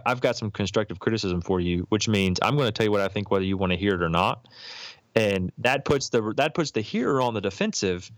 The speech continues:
and then can break trust from, from one to the other. 'Cause I've had even somebody recently say, "I need, I'm gonna offer you some constructive criticism." And they said it in that tone, and I'm like, "I don't wanna hear this," but I can't say that because that's not,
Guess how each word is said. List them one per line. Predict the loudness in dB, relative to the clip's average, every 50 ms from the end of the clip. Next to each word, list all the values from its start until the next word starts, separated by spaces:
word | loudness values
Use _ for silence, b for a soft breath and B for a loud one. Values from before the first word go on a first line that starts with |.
| B B B B B B B B B _ _ -2
and | -2 0 0
then | 0 0 0 0 -2 -4 -6 -8 _ -16 -14 -14 -14 -14 -14 -18 -18 -12 -6
can | -2 0 0 0 0
break | 0 0 0 0 0 -4
trust | -6 -2 0 2 2 2 0 0 -2 -6 -8 -12 -16
from, | -18 -8 -4 -2 -2 -2 -2 -2 -4 -6 -8 _ _ -10 -10 -10 -10 -12 -14
from | -6 -2 0 2 2
one | 2 2 4
to | 4
the | 2 2
other. | 2 0
'Cause | 0 2 2
I've | 2 2 0
had | 0 0 0
even | 0 0 -2 -2
somebody | -2 -2 0 0 0 0
recently | 0 0 0 0 -2 -2 -2
say, | 0 0 2 2 0 0 -4 -8 B B B B B B B _ 0
"I | 2 2
need, | 4 2 2 2
I'm | 0 0
gonna | 2 2 2
offer | 2 2 0 -2 -2
you | -2 -2 -2 -2
some | -2 -2 -2 -2 -2 -4 -6 -10 _
constructive | -4 -4 0 2 2 0 0 -2 -4
criticism." | -2 -2 0 0 -2 -2 -2 -2
And | -2
they | 0
said | 0 0 0
it | 0
in | -2
that | -2 -4 -4
tone, | -4 -2 -2 0
and | 0 0
I'm | 0 0
like, | 0 0
"I | 0 -2
don't | 0
wanna | 0 -2 -2
hear | 0 0 0 2
this," | 2 2 0 0
but | -2 -2 -2
I | 0
can't | 0 0 -2 -2
say | 0 0 2 2 2
that | 2 2 0 0 -2 B B B B B B B B B B B 0
because | 2 2 2 2
that's | 0 0 -2 -2
not, | -4